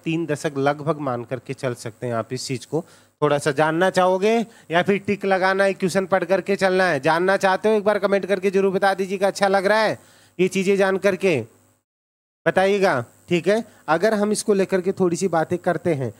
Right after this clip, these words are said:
तो ध्यान से समझ करके चलिएगा। <clears throat> ये बात है, राजस्थान के अंदर अगर हम प्रवेश करते हैं, इसकी पीडीएफ़ भी मैंने आपको Telegram पे शेयर की है, आपने देखा होगा।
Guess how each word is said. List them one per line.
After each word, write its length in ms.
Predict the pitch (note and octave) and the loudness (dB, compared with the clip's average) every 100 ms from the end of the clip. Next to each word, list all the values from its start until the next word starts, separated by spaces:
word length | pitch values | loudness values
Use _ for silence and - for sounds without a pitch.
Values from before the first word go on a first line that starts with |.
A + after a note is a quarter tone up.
| _ - | _ -4
तो 80 | D#3+ | -2
ध्यान 240 | E3 E3 | 0 0
से 100 | F#3+ | -2
समझ 260 | F3+ E3+ E3 | -2 -2 -2
करके 300 | F3 D#3 F3 | -4 -2 -4
चलिएगा। 440 | F3 D3+ C3 G2 - _ _ - | -2 0 0 -4 -14 _ _ -6
<clears throat> 0 | - B2+ - _ _ _ _ _ | -4 -4 -8 _ _ _ _ _
ये 60 | E3+ | -2
बात 320 | D#3 F3 - | 2 0 0
है, 120 | G3 G#3 - _ _ _ _ _ _ _ _ _ _ _ _ _ - | -2 -4 -6 _ _ _ _ _ _ _ _ _ _ _ _ _ -2
राजस्थान 500 | D#3 E3+ - F#3+ F#3+ | 0 0 -2 0 0
के 140 | F#3 | 0
अंदर 220 | F3+ E3+ F3 | 0 2 0
अगर 200 | E3 E3+ | 0 -2
हम 120 | F3 | -2
प्रवेश 380 | D#3+ D3+ E3 - | -2 -2 -2 -2
करते 340 | E3 D3+ D#3+ | -4 -2 -2
हैं, 200 | A2+ A2 - _ _ _ _ _ _ - | -4 -8 -14 _ _ _ _ _ _ -8
इसकी 160 | F3 | -6
पीडीएफ़ 360 | E3+ E3 E3+ E3 | -2 0 0 2
भी 140 | F#3+ | 0
मैंने 200 | F#3 F3 | 2 2
आपको 240 | E3+ - E3+ | 2 0 -2
Telegram 500 | E3+ D#3+ D#3+ D#3+ D#3+ | 0 0 0 -2 -2
पे 80 | E3 | -4
शेयर 260 | E3+ E3 | -2 -2
की 200 | D#3+ E3 | -2 -2
है, 60 | D#3+ | 0
आपने 260 | D3+ D#3+ D#3 | 0 0 0
देखा 260 | D#3 E3 | 0 2
होगा। 280 | C#3+ B2 | 0 0